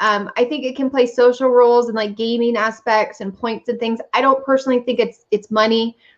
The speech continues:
That's my own opinion. I'll get heat on both sides for saying that, but whatever. Um, but I, I do think that there's something there as an on-ramp. So then it was, how do I put these two together? So my thought was, well, what if we do, like, Bitcoin tipping and sort of,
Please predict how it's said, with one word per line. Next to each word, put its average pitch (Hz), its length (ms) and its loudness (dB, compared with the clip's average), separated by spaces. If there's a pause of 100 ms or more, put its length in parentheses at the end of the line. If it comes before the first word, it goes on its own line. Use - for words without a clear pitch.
That's 220 160 -2
my 226 160 2
own 226 120 2
opinion. 226 540 0
I'll 190 180 2
get 202 160 2
heat 214 200 -4
on 202 120 2
both 208 160 4
sides 202 260 0
for 208 100 -4
saying 208 200 -2
that, 202 120 2
but 170 120 -2
whatever. 190 520 -2 (440)
Um, 214 500 4 (400)
but 302 540 4
I, 285 300 2
I 277 120 2
do 311 240 2
think 392 220 0
that 311 120 -4
there's 277 300 -4
something 294 420 0
there 247 220 4
as 220 100 -4
an 214 80 -8
on-ramp. 226 540 -2
So 262 160 -2
then 294 160 0
it 294 120 -4
was, 254 220 0
how 285 260 4
do 311 180 2
I 247 440 4
put 285 160 -6
these 262 260 -4
two 254 160 -6
together? 196 480 -2
So 247 160 -6
my 277 200 -2
thought 285 240 0
was, 247 160 2
well, 269 160 -4
what 311 120 4
if 339 140 -6
we 330 140 0
do, 294 180 -4
like, 247 300 -2
Bitcoin 240 480 -2
tipping 440 560 -6
and 226 160 -8
sort 269 180 -4
of, 262 100 2